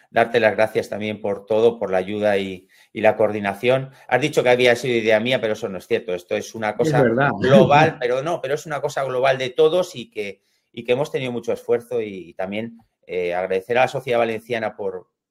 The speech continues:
Speaker 1: por promocionar estos trabajos que se hacen en nuestra comunidad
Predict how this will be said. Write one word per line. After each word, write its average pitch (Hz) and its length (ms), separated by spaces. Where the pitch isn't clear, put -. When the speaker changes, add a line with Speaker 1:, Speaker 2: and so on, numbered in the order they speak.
Speaker 1:
por 98 200
promocionar 98 580
estos 113 280
trabajos 117 340
que 101 100
se 98 120
hacen 98 260
en 95 100
nuestra 98 280
comunidad 104 560